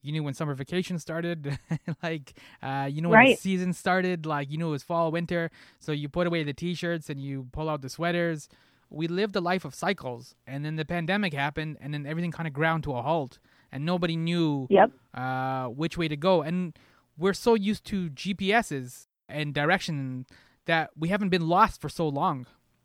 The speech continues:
Speaker 1: And so now all of a sudden we got lost.
Speaker 2: So true.
Speaker 1: And we're
Speaker 2: Yep,
Speaker 1: like,
Speaker 2: so
Speaker 1: "I,
Speaker 2: true.
Speaker 1: I don't know what to do." Like, we got lost in a G P S world, which is weird.
Speaker 2: Yeah, and we got lost in, like, uh, like, our own four walls of our homes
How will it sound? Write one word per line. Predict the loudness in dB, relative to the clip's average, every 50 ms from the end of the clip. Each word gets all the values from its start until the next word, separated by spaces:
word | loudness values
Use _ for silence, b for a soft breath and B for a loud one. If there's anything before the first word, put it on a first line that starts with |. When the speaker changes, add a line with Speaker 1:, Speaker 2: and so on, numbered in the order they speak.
| _ _ _ _ _ _ _ _ _ _ -12
Speaker 1:
And | -10 -10 -6
so | -4 -2
now | 0 2 4 4
all | 4
of | 4
a | 2
sudden | 0 0 0
we | 0 0
got | 2 2 2 2
lost. | 0 2 4 4 4 2 0 -2 -8 -14 0 8
Speaker 2:
So | 10 10 10
true. | 10 10 12 12 12 12 12 10 6 _ _ _ -12
Speaker 1:
And | -6 -4 -4 -2 0 0
we're | 2 2 4 4 4
Speaker 2:
Yep, | 4 4 2 0
Speaker 1:
like, | -2 -4
Speaker 2:
so | -2 -2 0
Speaker 1:
"I, | 0
Speaker 2:
true. | 2 2 2 2
Speaker 1:
I | 2 2 4
don't | 4 6 4
know | 4
what | 4 2 2
to | 0
do." | 0 2 2 2 2 0
Like, | 0 -2 -2 -2 0
we | 2 4
got | 6 6 6
lost | 8 6 6 6 6
in | 2 0
a |
G | 0 -2 -4 -4
P | 0 0
S | 0 0 2
world, | 2 2 2 2 0
which | -2 -6 -6 -6
is | -6 -6 -2
weird. | 0 0 2 2 0 -2 -6 -12 _ _ _ _ _ _ _ _ _ _ _ _ 4
Speaker 2:
Yeah, | 10 12 12 12 12 12
and | 12 12
we | 12 12
got | 12 12 12 12
lost | 12 12 12 12 10 8 -4 -10 2 8
in, | 10 12 12 12
like, | 12 12 12 10 0 -10 _ _ _ _ _ _ 8 12
uh, | 12
like, | 12 12 12
our | 12 12 12
own | 12 12 12 10 8
four | 8 10 10 10 12
walls | 12 12 12 12 12 12 12 12
of | 12 12 12
our | 10 10
homes | 12 10 8 8 8 4